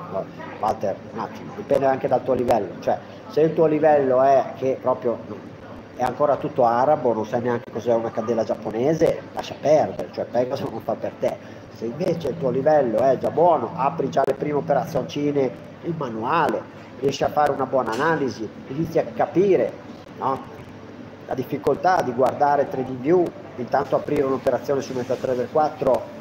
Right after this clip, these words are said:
con una gestione del rischio come si deve, con un dimensionamento dei lotti come si deve, insomma tante cose, allora quello è un altro discorso, cioè, cerca di capire, non vo-, non voglio far passare il messaggio sbagliato,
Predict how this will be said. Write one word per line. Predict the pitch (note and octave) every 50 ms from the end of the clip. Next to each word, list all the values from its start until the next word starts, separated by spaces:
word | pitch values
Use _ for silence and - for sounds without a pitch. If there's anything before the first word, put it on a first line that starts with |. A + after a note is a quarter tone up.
| - -
con | - C#3 C3
una | C3 B2
gestione | A#2 C#3+ B2 - D3+ C#3+ C3+ C3
del | C3 C3 B2 A#2 G#2+
rischio | G2+ G2 - - - C#3
come | - - - C3+
si | - - B2+ A#2+
deve, | B2+ D#3 F3+ F#3 D#3 C3 B2 -
con | - B2+ B2
un | B2
dimensionamento | C3 C3 C3 B2+ - - C3 B2 A#2+ C3+ C#3 C3+ - B2
dei | B2+ B2+ B2
lotti | C3 C#3 C#3 - -
come | - - C3 B2
si | - - - -
deve, | B2 D3 F3+ F#3+ E3+ C#3 C3+ B2+
insomma | A#2+ - - D#3 B2 G#2+
tante | - C3 C3 - F3+ -
cose, | - - F3+ G#3 G#3 G3+ D3 - - - - - -
allora | - D3 C#3 D#3 F3
quello | - C#3 B2+ C3
è | D3
un | C3+
altro | A#2+ A2 - A2+
discorso, | F#2 F2+ - - D3 C3 A2+ G2 - - G2 E2+ D#2+ - - -
cioè, | - - - - - -
cerca | A#2+ G#2+ G#2 - A2+
di | A2 G#2+
capire, | - - - A2 F#2+
non | G2 G#2
vo-, | A2 A2 - -
non | A#2 A#2 A2+
voglio | C3+ C#3 C3+ C3+ B2+
far | - C3+ B2
passare | - B2+ A#2 - C3 B2+ A#2+
il | A2
messaggio | A#2+ A2+ - B2 A#2+ A2 B2
sbagliato, | G#2 - A#2 A#2 A2+ A#2 A#2 A2+ G#2 F#2+ - G#2